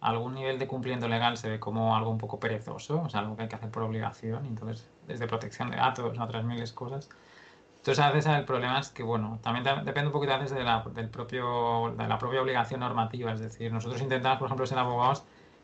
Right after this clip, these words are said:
que seamos rigurosos legalmente, pero no estar constantemente con la idea de que el no es la primera respuesta que te voy a dar, sino en plan, "Oye, quizá esto no podemos hacerlo así, pero sí podemos hacerlo de otra forma si planteas ese otro camino", o si entendemos, a-, una cosa que entendemos, procuramos mucho hacer nosotros,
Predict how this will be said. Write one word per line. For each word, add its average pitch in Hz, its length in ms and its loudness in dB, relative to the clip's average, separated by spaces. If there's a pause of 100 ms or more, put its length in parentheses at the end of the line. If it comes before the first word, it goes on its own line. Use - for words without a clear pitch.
(140)
que 123 120 0
seamos 123 300 2
rigurosos 131 340 4
legalmente, 120 440 2
pero 110 200 0
no 113 200 2
estar 117 240 -2
constantemente 117 600 0
con 113 100 0
la 113 120 2
idea 113 140 0
de 110 140 0
que 113 80 -2
el 113 160 2
no 127 280 2
es 113 120 -2
la 113 120 0
primera 113 220 0
respuesta 113 460 -6
que 113 80 -4
te 113 80 -2
voy 117 100 2
a 117 80 2
dar, 143 200 2 (380)
sino 123 220 -4
en 117 60 -2
plan, 120 180 6
"Oye, 131 120 4
quizá 127 260 0
esto 131 180 0
no 135 180 4
podemos 123 320 2
hacerlo 123 300 0
así, 123 240 -2
pero 123 140 -4
sí 117 100 -6
podemos 117 340 0
hacerlo 117 520 -4 (460)
de 117 120 0
otra 113 180 4
forma 120 320 0
si 113 160 -6
planteas 110 500 -4
ese 110 160 -6
otro - 160 -8
camino", 127 460 4
o 113 60 2
si 113 80 0
entendemos, 117 500 2
a-, - 160 0
una 127 260 -2
cosa 131 180 2
que 131 60 0
entendemos, 127 500 -2
procuramos 123 500 2
mucho 127 260 -4
hacer 113 200 -2
nosotros, 123 560 -2